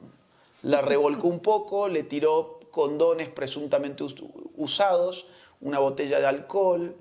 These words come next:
este, eh, eh, cigarros, ¿no? Desarmó la cama, la puso en un museo y eso vale fortuna. Eh, y si salimos del arte y pensamos ya en la identidad del individuo, el individuo hoy está tan,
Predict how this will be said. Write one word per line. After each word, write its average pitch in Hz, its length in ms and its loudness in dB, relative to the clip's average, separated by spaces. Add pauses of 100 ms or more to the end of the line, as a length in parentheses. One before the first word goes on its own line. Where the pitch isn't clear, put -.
(340)
este, - 500 -10 (160)
eh, - 400 -12 (280)
eh, 120 500 -4
cigarros, 175 1000 0
¿no? - 240 -16 (360)
Desarmó 139 680 -4
la 170 140 0
cama, 190 460 0 (320)
la 131 180 -4
puso 165 260 0
en 147 80 0
un 156 120 -4
museo 175 540 0
y 135 200 0
eso 147 340 -2
vale 147 240 -2
fortuna. 143 640 -2 (640)
Eh, - 420 -12
y 139 160 -8
si 131 180 -2
salimos 165 420 2
del 165 140 2
arte 160 460 0
y 123 140 -8
pensamos 147 880 -4
ya 143 180 0
en 147 80 -4
la 139 80 2
identidad 127 520 0
del 139 140 0
individuo, 139 720 -2 (520)
el 131 140 -2
individuo 160 500 2
hoy 165 160 2
está - 320 -4
tan, 175 340 -6